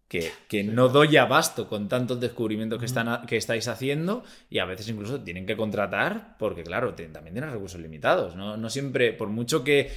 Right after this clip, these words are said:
Speaker 1: eso vaya a mover la aguja, a veces es como, "Sí, sí, pero es que ahora mismo tengo o-, otro,
Speaker 2: Sí.
Speaker 1: otra prioridad". Pero en principio sí, a-, los equipos que dicen, "No, tenemos un equipo de desarrollo con, yo qué sé, veinte horas semanales que están aquí preparados para poner en producción todo lo que ponéis". Ese es nuestro escenario ideal.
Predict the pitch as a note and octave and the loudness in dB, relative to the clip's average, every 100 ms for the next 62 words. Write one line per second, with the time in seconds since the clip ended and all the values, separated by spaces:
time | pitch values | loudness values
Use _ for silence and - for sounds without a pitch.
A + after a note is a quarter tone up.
0 | - - C3 C3 C3+ C3+ C3 C3 B2 A#2+ | -10 -2 0 2 4 4 4 2 4 4
1 | D3 F#3 C3 A2 A#2 G#2+ F#2+ F#3 B3 A2+ | 4 2 0 -2 -4 -4 -4 -4 -4 -6
2 | - - F#2 F#2 F2 C3+ C3 C3+ C#3+ C3 | -8 -6 -6 -6 0 0 2 -2 -4 -6
3 | B2+ B2+ B2 A#2+ A#2+ A#2 A#2 A2+ A2+ A2+ | -2 2 4 4 2 0 -2 -2 -2 -4
4 | - A2+ B2 G#2+ G#2 G2 G2 A2+ G2+ G2 | -4 -4 -2 0 0 -2 -4 -6 -6 -8
5 | F2 F2+ G2+ - - - - - - B2 | -8 -6 -8 -10 -20 -20 -20 -20 0 4
6 | A#2 A2 A2+ A#2+ D3 B2+ A2+ F#2+ F#2 F2+ | 4 0 -2 2 2 2 -2 -4 -6 -8
7 | F#2+ F#2+ F#2 G2 G#2 - G2 G2+ G#2+ B2+ | -6 -6 -8 -8 -8 -6 -8 -6 -4 -4
8 | G#2 G2 G#2+ A2 A2+ A2+ A2 A2+ A#2 G#2+ | -4 -6 -8 -8 -6 -4 -2 -2 -2 -2
9 | A2+ B2+ C3+ C#3+ A#2+ G2+ F#2+ F#2 F#2+ F#2+ | 0 0 2 0 -2 -4 -6 -8 -8 -8
10 | F2+ F#2 A#2 G#2+ A2 A2 A2+ A2 A2 A2+ | -6 -4 -4 -2 2 4 6 4 4 -2
11 | A2+ A#2+ A#2 B2 C#3 D#3+ F3 - G#2 - | -4 -4 -2 2 4 4 0 -4 -8 -4
12 | A#2 A#2+ A2+ C3 C#3 B2+ G#2+ A2 B2 C#3 | -2 -2 -4 -4 -4 -2 -2 0 2 0
13 | A#2 A#2+ C#3 B2 G#2+ A2 A2+ A#2 B2 A2+ | -2 -2 -2 -2 -4 -4 -4 -4 -4 -2
14 | G#2+ G2 G2 F2+ - - B2 G#2 G#2+ F#2 | -2 -4 -6 -6 -8 -10 -8 -10 -10 -12
15 | F#2+ F#2 F2+ E2+ E2+ D#2+ | -10 -10 -10 -10 -12 -14